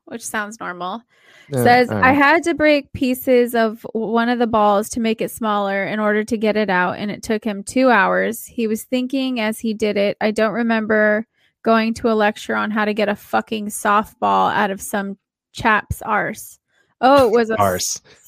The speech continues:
Speaker 2: Arse is so funny to me. I don't know <laughs> why.
Speaker 1: Yeah, yeah. Well, it's a U K article,
Speaker 2: Right, right.
Speaker 1: so
Speaker 2: And U K people crack me up. I
Speaker 1: They
Speaker 2: love
Speaker 1: do.
Speaker 2: their
Speaker 1: I
Speaker 2: lingo
Speaker 1: love the
Speaker 2: most
Speaker 1: lingo,
Speaker 2: of the
Speaker 1: too. The
Speaker 2: time.
Speaker 1: jargon is very,
Speaker 2: Yeah.
Speaker 1: yeah.
Speaker 2: I need to go there.
Speaker 1: <clears throat> Okay, the next is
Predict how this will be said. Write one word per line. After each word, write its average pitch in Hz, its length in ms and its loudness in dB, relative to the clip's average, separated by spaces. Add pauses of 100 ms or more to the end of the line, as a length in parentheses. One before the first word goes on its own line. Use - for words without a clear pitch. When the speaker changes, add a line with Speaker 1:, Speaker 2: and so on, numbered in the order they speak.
(140)
Speaker 2:
Arse 131 260 2
is 107 80 0
so 107 240 2
funny 95 320 -2
to 90 140 -8
me. 87 160 -2
I 87 80 -2
don't 95 140 0
know 98 80 0
<laughs> - 100 -10
why. - 300 2 (120)
Speaker 1:
Yeah, 262 140 0
yeah. 247 260 0 (240)
Well, 320 320 2
it's - 140 -2
a 285 220 4
U 254 280 -4
K 226 560 -2 (340)
article, 208 280 2
Speaker 2:
Right, 104 280 2 (120)
right. 107 360 2
Speaker 1:
so 135 80 0
Speaker 2:
And 135 80 2
U 185 180 2
K 143 220 0
people 120 320 -4
crack 101 320 -2
me 92 200 -2
up. 90 240 -4
I 101 100 -2
Speaker 1:
They 107 100 2
Speaker 2:
love 107 140 4
Speaker 1:
do. 101 60 -2
Speaker 2:
their 107 420 -4
Speaker 1:
I - 20 -4
Speaker 2:
lingo 95 300 -2
Speaker 1:
love 220 180 2 (100)
the 208 160 0
Speaker 2:
most - 20 -10
Speaker 1:
lingo, 196 180 -4
Speaker 2:
of 185 200 -2
the 214 60 -8
Speaker 1:
too. 196 220 -4
The - 120 -4
Speaker 2:
time. 214 60 -4
Speaker 1:
jargon 202 440 0
is 190 200 -6
very, 220 480 -2 (220)
Speaker 2:
Yeah. - 220 -6
Speaker 1:
yeah. - 40 -14
Speaker 2:
I 92 40 -4
need 87 160 -2
to - 80 -8
go 53 280 -6
there. - 280 -8 (640)
Speaker 1:
<clears throat> 302 520 6
Okay, 254 280 4
the 226 100 2
next 233 420 0
is 226 640 2